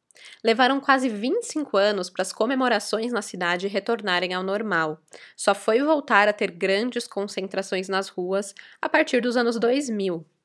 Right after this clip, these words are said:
E claro, né, sempre teve uma coisa ali, outra aqui, não parou de vez nem nada, mas não nos centros, nas ruas das cidades. Mas o carnaval de Natal da década de oitenta era muito promissor.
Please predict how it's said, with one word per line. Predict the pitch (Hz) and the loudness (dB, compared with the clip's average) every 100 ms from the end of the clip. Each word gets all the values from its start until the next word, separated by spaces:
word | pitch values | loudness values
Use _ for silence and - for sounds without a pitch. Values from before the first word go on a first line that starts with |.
| - _ | -20 _
E | - | -8
claro, | - 175 180 | 0 2 2
né, | 196 170 | 2 0
sempre | 180 - 190 220 214 180 | -2 -2 -2 -2 -4 -4
teve | 175 175 | -4 -4
uma | 175 | -4
coisa | 175 180 196 | -2 0 0
ali, | 330 247 214 202 | 0 0 0 0
outra | 170 196 | 0 -4
aqui, | 220 - 214 208 | -6 -6 -4 -4
não | 180 | -4
parou | 180 185 190 | -2 -2 0
de | 262 | -2
vez | 254 247 | -2 -2
nem | 262 311 | -2 2
nada, | 247 190 175 | 4 4 2
mas | 170 180 180 | -4 -6 -4
não | 190 214 277 | -2 -2 -4
nos | 240 247 | -8 -8
centros, | - 185 185 196 | -4 -6 -6 -8
nas | 190 202 - | -4 -4 -4
ruas | 185 180 180 | -6 -6 -6
das | 185 | -8
cidades. | - 220 - - - - _ - - - - - | -8 -8 -10 -14 -20 -20 _ -20 -20 -20 -20 -6
Mas | 262 311 | 0 0
o | |
carnaval | 311 339 320 311 349 | 2 0 2 2 2
de | 415 | 2
Natal | 285 220 - 180 | -2 -2 2 2
da | 180 | 4
década | 180 190 214 196 | 2 2 2 0
de | 175 | 2
oitenta | 175 170 - 180 180 170 - 180 180 _ - | -2 -2 -6 -4 -2 -4 -8 -12 -12 _ -2
era | 233 285 285 - | 2 2 -2 -4
muito | 240 277 330 - | 0 2 0 -2
promissor. | - 175 170 - 165 | -6 -4 -6 -8 -10